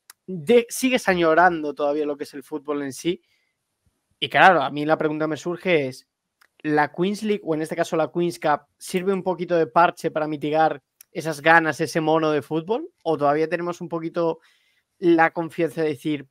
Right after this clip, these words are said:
"Yo creo que me queda fútbol para volver por lo menos a fútbol sala o un fútbol once"?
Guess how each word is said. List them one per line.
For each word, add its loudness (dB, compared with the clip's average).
"Yo -2
creo 2
que 2
me -2
queda 2
fútbol -4
para 2
volver 0
por -4
lo -2
menos -10
a -18
fútbol -12
sala 4
o -2
un -8
fútbol -8
once"? -20